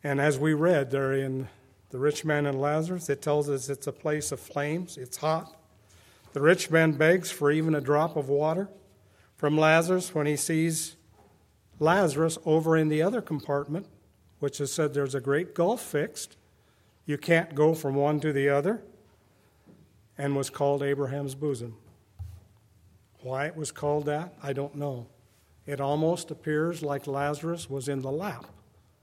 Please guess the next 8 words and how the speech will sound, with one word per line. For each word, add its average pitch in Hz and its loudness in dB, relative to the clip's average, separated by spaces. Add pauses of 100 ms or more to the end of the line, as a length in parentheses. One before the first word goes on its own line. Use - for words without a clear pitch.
(120)
of 135 -6
Abraham 127 -4 (1700)
when 139 -2
the 131 -2
rich 135 2
man 127 -6
saw 135 -4
him. 113 -8